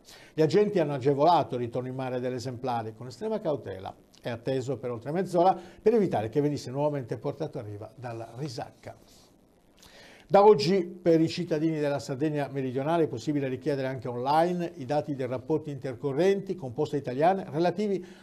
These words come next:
all'anno duemilaventuno e necessari per la presentazione dell'attestazione isee, indicatore della situazione economica equivalente. La certificazione sarà disponibile in tempo reale. Per poterla ottenere sarà necessario accedere tramite le proprie credenziali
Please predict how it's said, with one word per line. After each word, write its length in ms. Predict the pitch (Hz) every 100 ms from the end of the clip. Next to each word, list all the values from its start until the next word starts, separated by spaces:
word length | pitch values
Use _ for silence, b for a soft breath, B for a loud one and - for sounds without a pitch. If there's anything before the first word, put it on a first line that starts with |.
| B
all'anno 340 | 170 226 226
duemilaventuno 880 | 185 190 208 180 156 156 - 247 240
e 80 | 170
necessari 520 | 156 151 - 185 190
per 140 | 170
la 100 | 139
presentazione 680 | 139 143 151 147 151 190 180
dell'attestazione 880 | 151 143 139 185 180 170 208 196 180
isee, 560 | 185 139 131 117 110 107 B B
indicatore 580 | 151 151 156 139 202 180
della 220 | 156 139
situazione 560 | - 147 156 147 190 160
economica 480 | 147 143 160 151
equivalente. 760 | 143 147 135 113 95 98 - 110 B B
La 160 | 156 175
certificazione 800 | 214 208 185 165 151 147 160 139
sarà 240 | - 139
disponibile 580 | 143 - 147 135 120 120
in 100 | 123
tempo 280 | 147 135 135
reale. 420 | 120 101 98 98 B B
Per 160 | - 143
poterla 460 | 156 147 170 147 139
ottenere 460 | - 139 175 214
sarà 240 | - 147 131
necessario 560 | 135 131 123 160 147
accedere 640 | 139 - 131 120 117 120 -
tramite 420 | 127 120 123 117
le 80 | 113
proprie 320 | 139 123 113
credenziali 800 | 143 143 135 120 147 139 175